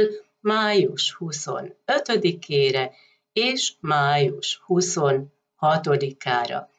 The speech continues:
Ezen a két napon a hold az indiai számítás szerint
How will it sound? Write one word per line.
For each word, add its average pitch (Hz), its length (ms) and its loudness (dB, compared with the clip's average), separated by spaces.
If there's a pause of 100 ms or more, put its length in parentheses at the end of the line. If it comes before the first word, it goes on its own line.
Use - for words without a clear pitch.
(360)
Ezen 226 560 4
a 147 200 -2
két 170 540 2
napon 147 800 2
a 185 100 2
hold 175 800 4
az - 240 -12
indiai 160 680 0
számítás - 1000 -2
szerint 180 760 2